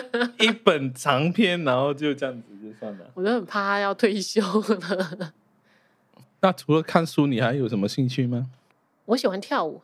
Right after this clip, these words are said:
Speaker 1: <laughs> 刚刚我说的就是我的上班是用右脑在上班，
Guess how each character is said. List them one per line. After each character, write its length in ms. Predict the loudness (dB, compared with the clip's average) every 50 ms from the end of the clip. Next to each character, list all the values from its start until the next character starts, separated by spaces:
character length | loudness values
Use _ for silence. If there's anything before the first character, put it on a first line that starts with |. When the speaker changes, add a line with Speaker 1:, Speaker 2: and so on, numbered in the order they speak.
| -16
Speaker 1:
<laughs> 1800 | -8 -2 2 2 2 2 2 0 -2 0 0 -2 -2 -4 -6 -6 -8 -10 -10 -12 -16 -16 _ _ _ -8 -4 -2 -2 -2 -4 -10 -16 -18 -20 _ -2
刚 120 | 0 0 0
刚 100 | 0 -2
我 80 | -4
说 220 | -4 -2 -2 0 0
的 120 | 0 -2
就 160 | 0 0 0
是 120 | 0 0 0
我 160 | 0 -2 -2
的 100 | -2 -2
上 260 | -2 0 0 0 0
班 220 | 0 0 0 0 -4
是 220 | -6 -6 -2 -2
用 360 | 0 0 0 -2 -4 -8 -12 _ _ _ _ _ _ _ _ _
右 280 | -2 0 0 0 0 -2
脑 220 | -4 -4 -6 -4
在 140 | -2 -2 -2
上 300 | -2 0 0 0 0 0
班， 120 | -2 -2